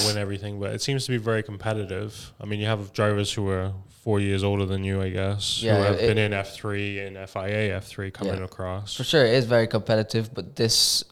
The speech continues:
Speaker 2: um, F three, F two, F one is now where the team and the driver working together makes a big difference. Um, whereas F four is really about the driver.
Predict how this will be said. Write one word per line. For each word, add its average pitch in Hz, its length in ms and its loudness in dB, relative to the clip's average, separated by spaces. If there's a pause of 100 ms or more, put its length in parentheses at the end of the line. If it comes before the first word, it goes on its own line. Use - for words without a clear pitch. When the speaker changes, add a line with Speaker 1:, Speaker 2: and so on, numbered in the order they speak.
(120)
Speaker 2:
um, 104 540 4 (400)
F - 260 -4
three, 110 240 -2
F 107 240 -2
two, 107 340 -4
F - 180 -6
one 101 400 -2
is 98 200 -10
now 107 220 2
where 101 420 0 (380)
the 104 60 -12
team 110 720 0
and 107 160 -2
the 104 40 -2
driver 107 320 2
working 107 300 -2
together 104 260 -4
makes 101 240 -6
a - 20 -6
big 101 200 -8
difference. 98 520 -8 (340)
Um, 104 340 0
whereas 104 460 2
F 110 220 0
four 117 220 4
is 107 120 -2
really 107 200 0
about 101 160 -4
the 104 80 -6
driver. 104 500 -6